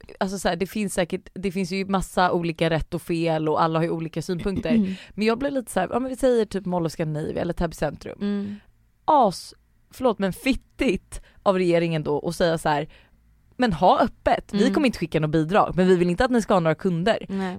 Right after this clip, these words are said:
Speaker 1: Så de behöver sitta och betala ut lön för att ha noll i kassan.
Speaker 2: Mm.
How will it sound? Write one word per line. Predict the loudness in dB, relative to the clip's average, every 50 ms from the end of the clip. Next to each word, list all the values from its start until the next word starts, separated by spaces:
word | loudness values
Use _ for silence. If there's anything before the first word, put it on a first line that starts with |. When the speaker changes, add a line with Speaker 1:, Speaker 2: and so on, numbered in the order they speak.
| -4
Speaker 1:
Så | -2 -2
de | 2 4 6 6 6 4 2 0 -2 -2 2
behöver | 2 4 4 2 0
sitta | -2 -4 -4 -4 -4
och | -4
betala | -4 -4 -2 -2 -2 -2
ut | -2 -2 -2
lön | 0 2 2 4 4 2 2 2 -2 -4 -8 -14 -20
för | -6 -2 0 0
att | 0 0
ha | 0 -2
noll | -2 0 0 0 0 0 -2 -4
i | -4
kassan. | -4 -6 -6 -4 -2 -2 -2 -2 -2
Speaker 2:
Mm. | -4 -4 -4 -4 -8